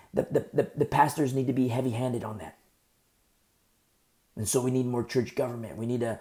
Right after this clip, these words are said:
a Matthew eighteen government." And so they flock to the Reformed theory. They flock to the Calvinistic.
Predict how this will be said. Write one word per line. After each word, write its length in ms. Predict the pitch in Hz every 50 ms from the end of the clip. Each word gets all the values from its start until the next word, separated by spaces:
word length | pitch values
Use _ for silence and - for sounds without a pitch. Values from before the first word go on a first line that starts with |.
| - - -
a 540 | - - - - 80 85 - - - 123 120
Matthew 340 | 123 135 131 - - 135 127
eighteen 520 | - 131 127 - - - 135 127 123 117 113
government." 560 | 113 110 104 107 101 98 90 - - - - - _ _ _ _ _ _ _ _ _ _ _ _ _ _ _ _ _ _ _ _ _ _ _ _ _ _ _ _ _ _ _ _ _ _ _ _ _ _ _ _ _ _ _ _ _ _ _ _ _ _ _ _ _ _ _ _ _ _ _ _ _ _ _ _ _ _ _ _ _ _ _ _ _ _ _ _ _ _ _ _ _ _ _ -
And 100 | 101 98
so 160 | - - 110
they 140 | 107 110 104
flock 380 | - - - 107 110 - -
to 100 | - -
the 100 | 117 120
Reformed 480 | 117 113 113 117 - - 120 120 120 117
theory. 280 | - - 117 113 110 110
They 120 | 110 101
flock 500 | 101 - - - - 123 107 - - -
to 80 | - 113
the 160 | 113 117 117
Calvinistic. 640 | 113 - 113 113 117 117 117 117 117 - - 110 -